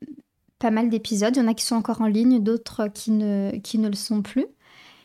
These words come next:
Et, euh, comme je le disais tout à l'heure, ça fait, euh,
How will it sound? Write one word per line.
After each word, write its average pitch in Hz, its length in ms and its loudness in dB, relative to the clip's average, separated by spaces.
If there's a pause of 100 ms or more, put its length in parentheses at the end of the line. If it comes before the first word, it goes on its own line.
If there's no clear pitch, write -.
(240)
Et, 214 200 0
euh, 202 100 0
comme 254 200 2
je 240 80 0
le 233 60 2
disais 214 180 0
tout - 200 -6
à 214 80 2
l'heure, 311 160 0
ça 226 160 -2
fait, 285 360 0
euh, 214 480 2